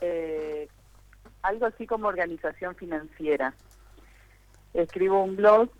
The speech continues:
también sobre educación financiera para deportistas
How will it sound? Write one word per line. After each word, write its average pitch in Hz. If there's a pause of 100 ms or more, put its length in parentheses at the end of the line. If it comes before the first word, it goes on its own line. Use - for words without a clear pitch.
(640)
también 160 (240)
sobre 151
educación 151
financiera 160
para 156
deportistas 190